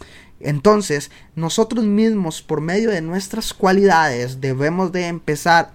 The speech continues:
a sacar y reflexionar la mejor versión de nosotros mismos a través de virtudes. Y no solo a través de virtudes, sino también a través de debilidades. Debemos aprender a superar nuestras debilidades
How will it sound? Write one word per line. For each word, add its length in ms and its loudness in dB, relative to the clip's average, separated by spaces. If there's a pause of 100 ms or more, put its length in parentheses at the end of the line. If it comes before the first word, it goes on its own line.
a 300 0 (160)
sacar 520 2
y 80 0
reflexionar 580 0
la 100 0
mejor 280 -2
versión 300 -4
de 80 -4
nosotros 380 -4
mismos 400 -2 (280)
a 100 -2
través 360 2
de 100 0
virtudes. 580 -6 (300)
Y 80 0
no 120 2
solo 180 0
a 80 -4
través 220 0
de 80 4
virtudes, 400 0
sino 260 -4
también 260 -2
a 100 0
través 280 0
de 100 2
debilidades. 680 2 (260)
Debemos 320 0
aprender 640 -2
a 60 -4
superar 480 -2
nuestras 500 -4
debilidades 800 2